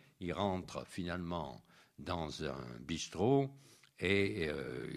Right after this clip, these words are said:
comme il n'a rien mangé depuis vingt-quatre heures, il commande, c'est une erreur. La première, une omelette de douze œufs,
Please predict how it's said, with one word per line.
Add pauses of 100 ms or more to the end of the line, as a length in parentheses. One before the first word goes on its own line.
(140)
comme
il
n'a
rien
mangé
depuis
vingt-quatre
heures,
il
commande,
c'est
une
erreur. (640)
La
première,
une
omelette
de
douze (100)
œufs,